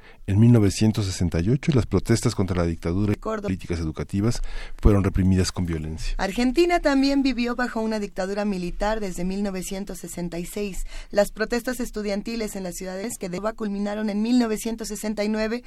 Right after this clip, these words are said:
Speaker 2: con el llamado Cordobazo, cuando los militares reprimieron una movilización popular. Esta protesta provocó más movilizaciones que debilitaron la imagen del régimen militar.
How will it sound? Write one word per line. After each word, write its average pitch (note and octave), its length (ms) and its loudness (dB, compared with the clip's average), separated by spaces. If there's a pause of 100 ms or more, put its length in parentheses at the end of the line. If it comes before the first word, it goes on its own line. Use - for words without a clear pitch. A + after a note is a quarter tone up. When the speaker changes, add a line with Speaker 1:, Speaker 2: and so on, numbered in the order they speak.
(220)
Speaker 2:
con A3 200 -4
el G#3+ 100 -2
llamado A3 420 0
Cordobazo, G3 800 -8
cuando F3+ 220 -8
los F3+ 140 -10
militares G3 500 -4
reprimieron F#3+ 600 -6
una G3+ 180 -2
movilización F3+ 680 -8
popular. - 460 -10 (440)
Esta B3 260 2
protesta C4+ 480 0
provocó A3+ 480 0
más G#3+ 340 0
movilizaciones G#3+ 800 -2
que - 360 -12
debilitaron G3 580 -2
la F3+ 80 -4
imagen G3+ 500 -4
del F3 160 -4
régimen E3+ 400 -8
militar. D3+ 400 -10